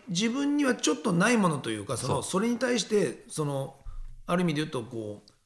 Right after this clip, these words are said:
Speaker 1: 盲目的にちゃんと
Speaker 2: そう。
Speaker 1: 迎える人っていうこと。
Speaker 2: そう、コンプレックスなんです。
Speaker 1: うん。あの、ひ-、西村さんの場合は、それが見えてきちゃう人だったりするから、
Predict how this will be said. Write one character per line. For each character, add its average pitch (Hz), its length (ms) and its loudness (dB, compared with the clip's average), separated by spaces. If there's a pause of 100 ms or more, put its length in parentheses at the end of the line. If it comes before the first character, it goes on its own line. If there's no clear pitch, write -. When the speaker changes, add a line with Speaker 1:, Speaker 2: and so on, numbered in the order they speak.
(140)
Speaker 1:
盲 220 220 8
目 233 360 6
的 220 280 4
に 233 160 6
ち - 100 2
ゃ 190 60 4
ん 196 100 2
と - 120 2
Speaker 2:
そ - 440 2
う。 170 200 4
Speaker 1:
迎 185 160 4
え 220 100 8
る 214 80 4
人 220 240 4
っ - 20 0
て - 40 -2
い - 0 -
う - 40 -4
こ - 60 -2
と。 - 20 0
Speaker 2:
そ 214 80 2
う、 196 60 6
コ 196 60 10
ン 185 60 6
プ - 80 2
レ 226 60 6
ッ 202 60 4
ク 175 80 6
ス - 60 2
な 87 60 2
ん - 40 -2
で - 60 -10
す。 - 140 -8 (380)
Speaker 1:
う 196 80 4
ん。 139 180 2 (200)
あ 180 120 4
の、 165 140 0 (180)
ひ-、 - 100 -12 (260)
西 214 140 2
村 277 100 4
さ 214 60 6
ん - 20 6
の 175 60 6
場 165 80 6
合 156 40 6
は、 143 60 2
そ 147 60 2
れ 165 60 4
が - 220 -4
見 269 160 8
え 349 60 4
て 285 100 4
き 156 60 2
ち - 80 6
ゃ 160 40 10
う 147 40 6
人 135 160 2
だ 131 40 2
っ - 20 0
た 123 60 0
り 104 60 -6
す 113 60 -2
る 117 60 -4
か 120 100 0
ら、 190 200 0